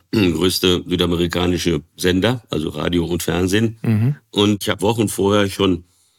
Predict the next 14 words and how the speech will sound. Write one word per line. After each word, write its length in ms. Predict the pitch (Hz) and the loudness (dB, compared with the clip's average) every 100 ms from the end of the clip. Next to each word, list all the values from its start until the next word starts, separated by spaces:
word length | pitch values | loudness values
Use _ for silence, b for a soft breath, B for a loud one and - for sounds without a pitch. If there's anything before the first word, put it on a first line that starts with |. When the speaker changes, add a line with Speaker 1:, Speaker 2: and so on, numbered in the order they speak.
| _ | _
Speaker 1:
Quartier 380 | - 90 - 117 | -4 -4 0 0
bezogen 440 | 107 - 92 95 | 0 0 0 2
in 100 | 92 | 2
dem 160 | 92 90 | 2 2
Hotel 280 | 85 95 95 | 0 0 0
in 120 | 95 | 0
Guadalajara, 840 | 92 98 101 85 80 95 107 82 | 0 0 0 -2 -2 -2 0 0
das 160 | 87 85 | -2 -2
war 80 | 85 | -2
der 100 | 85 | -4
Spielort 500 | - 98 92 80 80 | -4 -4 -4 -4 -4
der 60 | |
Brasilianer. 760 | 73 78 78 78 76 82 107 110 - _ _ _ _ _ _ _ _ | -6 -6 -4 -4 -4 -2 -2 -2 -8 _ _ _ _ _ _ _ _
Und 320 | 87 95 92 | -2 0 0